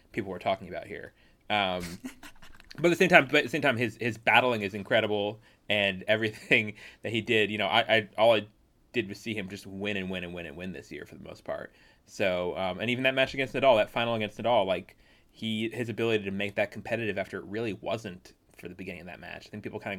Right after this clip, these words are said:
Speaker 1: glo-, they were talking about, "Oh, great match, great match," but, like, first hour and a half of that wasn't particularly great, but he hung in there and, uh, and made it, uh, made it competitive, which is the magic of best of five, you know? So,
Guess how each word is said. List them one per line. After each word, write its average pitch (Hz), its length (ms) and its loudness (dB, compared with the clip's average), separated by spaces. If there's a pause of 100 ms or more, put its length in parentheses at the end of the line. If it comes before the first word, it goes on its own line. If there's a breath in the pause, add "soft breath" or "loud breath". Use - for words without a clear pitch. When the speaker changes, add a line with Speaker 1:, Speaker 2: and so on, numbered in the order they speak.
Speaker 1:
glo-, - 320 -6
they 110 80 -8
were 95 40 -12
talking 101 180 -6
about, 85 120 -4
"Oh, 123 160 8
great 107 340 0
match, 113 300 -2
great 95 160 -6
match," 113 300 -6
but, 113 60 -4
like, 98 220 -4 (500 soft breath)
first 151 260 -2
hour 120 160 2
and 104 80 0
a - 20 0
half 107 240 0
of 104 40 -4
that 78 100 -2
wasn't 87 240 -10
particularly - 320 -14
great, - 320 -10 (160)
but 101 100 -4
he 110 200 -2
hung 104 200 -2
in 104 140 -2
there 85 340 -6 (520 soft breath)
and, 85 440 -4
uh, 76 380 -6 (100)
and 101 180 -8
made 92 200 -8
it, 85 180 -8 (240)
uh, 76 400 -2 (420 soft breath)
made 98 160 0
it 87 40 -2
competitive, 120 360 -4
which - 120 -18
is 98 100 -16
the - 80 -16
magic 95 380 -10
of 98 60 -20
best 95 200 -12
of - 80 -20
five, 123 320 -8
you 95 100 -14
know? 104 260 -14
So, 95 360 -2